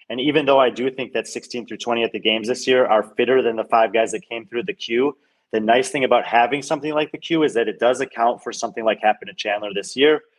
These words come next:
which was an unfortunate situation at semifinals, precluding him from the main qualifier, the CrossFit Games, to this competition. Still gave him a backdoor inning to take second place overall. I would not be upset if this was the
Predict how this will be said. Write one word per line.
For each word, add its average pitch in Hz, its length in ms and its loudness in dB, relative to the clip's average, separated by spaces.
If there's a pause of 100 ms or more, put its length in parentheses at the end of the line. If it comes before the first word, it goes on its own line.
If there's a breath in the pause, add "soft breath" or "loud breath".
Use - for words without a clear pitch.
(140)
which 104 140 -12
was 98 120 0
an 101 60 0
unfortunate 117 600 0
situation 110 460 -4
at 92 60 -12
semifinals, 117 680 0
precluding 156 580 2
him 127 220 -4
from 120 180 -10
the 113 80 -4
main 123 280 -2
qualifier, 104 460 0
the 101 80 -8
CrossFit 110 380 -2
Games, 104 240 -12
to 104 100 -16
this 98 160 -12
competition. 104 680 -6 (360)
Still 156 240 2
gave 151 180 2
him 143 80 -6
a 139 80 -4
backdoor 131 460 0
inning 120 320 -6
to - 40 -20
take 110 200 -8
second 110 280 -6
place 107 240 -6
overall. 104 520 0 (240 soft breath)
I 127 100 4
would 147 180 0
not 123 280 2
be 131 100 -6
upset 117 340 -4
if 110 140 -6
this 107 180 -14
was 107 160 -8
the 101 80 -12